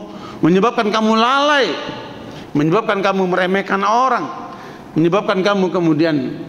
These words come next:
tidak berarti sebagai hamba Allah. Itu yang pertama. Ini adalah bahagia yang terlarang. Yang kedua,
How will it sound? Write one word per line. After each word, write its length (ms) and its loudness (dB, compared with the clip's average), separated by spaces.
tidak 240 2
berarti 400 2
sebagai 320 0
hamba 320 0
Allah. 260 -6
Itu 80 0
yang 160 4
pertama. 320 -2
Ini 360 0
adalah 160 4
bahagia 440 0
yang 120 0
terlarang. 360 -2
Yang 240 0
kedua, 260 2